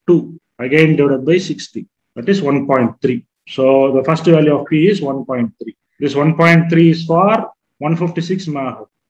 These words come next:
Next, we will calculate the value of P for three hundred twenty megahertz. I do it here, the left-hand side, case two, when frequency of current controlled oscillator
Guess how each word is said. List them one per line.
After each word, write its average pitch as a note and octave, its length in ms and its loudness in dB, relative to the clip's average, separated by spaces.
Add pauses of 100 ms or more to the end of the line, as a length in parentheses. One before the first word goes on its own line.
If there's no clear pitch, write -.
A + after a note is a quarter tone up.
Next, G3 400 -2
we D#3 140 4
will F3 120 4 (100)
calculate G3 340 2
the F#3+ 80 6
value F3+ 300 6
of F3 180 -4
P B3+ 160 0
for G3 160 -2 (140)
three G3+ 180 2
hundred F3 260 -2
twenty E3 340 -6
megahertz. - 340 -12 (180)
I C3 100 -6 (220)
do D#3 60 2 (100)
it D#3+ 60 -4
here, E3+ 300 2 (260)
the C3+ 140 -8
left-hand D3 320 -2
side, G3 320 -2 (320)
case D3+ 200 0 (100)
two, A3+ 300 -2 (220)
when C#3+ 240 -4
frequency F#3 580 2
of F3 300 0
current E3+ 320 -2
controlled E3 400 0
oscillator C#3+ 720 -4